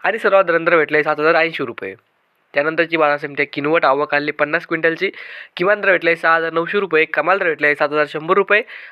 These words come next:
आणि सर्वात दर भेटले सात हजार पंचवीस रुपये. त्यानंतरची बाजार समिती आहे राळेगाव, आवक आली तीन हजार शंभर क्विंटलची,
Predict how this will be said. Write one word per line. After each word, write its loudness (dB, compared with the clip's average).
आणि 0
सर्वात 4
दर 0
भेटले 2
सात -2
हजार 4
पंचवीस -4
रुपये. -6
त्यानंतरची 0
बाजार 2
समिती -4
आहे 0
राळेगाव, 2
आवक 4
आली 0
तीन -4
हजार 4
शंभर 0
क्विंटलची, -2